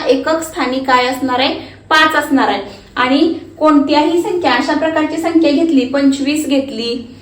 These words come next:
त्याच्यानंतर कोणतीही पूर्ण वर्ग संख्या पाहिजे, पण, हं, ती जर कोणतीही पूर्ण वर्ग जर संख्या घेतली असेल आणि त्या संख्येच्या वर्गाच्या एकक स्थानी, कोणत्याही वर्ग संख्येच्या जर एकक स्थानी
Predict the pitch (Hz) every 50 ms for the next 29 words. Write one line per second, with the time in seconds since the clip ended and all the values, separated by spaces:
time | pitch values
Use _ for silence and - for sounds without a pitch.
0 | - - - - 262 240 240 269 254 262 262 269 269 269 269 269 - - 320 320
1 | 302 277 339 339 359 - - 349 359 370 381 392 370 359 339 330 311 320 330 320
2 | 277 269 254 226 277 247 226 214 202 202 196 - 208 208 226 254 302 698 740 -
3 | - - 285 - - - - - - - - - - - 302 302 269 285 320 -
4 | - - - - - 302 302 294 277 - 285 311 320 339 330 330 330 320 320 320
5 | 330 330 339 330 320 294 294 294 294 311 - - 339 302 277 269 247 247 240 285
6 | 294 - - 233 240 240 240 240 - 233 226 262 285 - - - - - - -
7 | 233 262 269 262 254 285 277 285 311 339 339 339 - - - - 277 - 311 294
8 | 269 - 285 277 - 320 311 302 285 285 285 277 269 277 294 320 - 370 349 339
9 | 339 339 311 311 320 - - - 415 320 262 220 - - - - - - - -
10 | _ _ - - _ _ - - _ _ - _ _ _ - _ - - 285 285
11 | 285 269 277 277 269 269 285 285 302 320 339 381 - - - - - - - -
12 | 254 262 277 294 294 311 339 339 - 339 320 311 - 269 262 269 - 269 - -
13 | 196 - 269 269 269 - 240 269 269 - 349 359 370 - - - - 330 269 269
14 | 269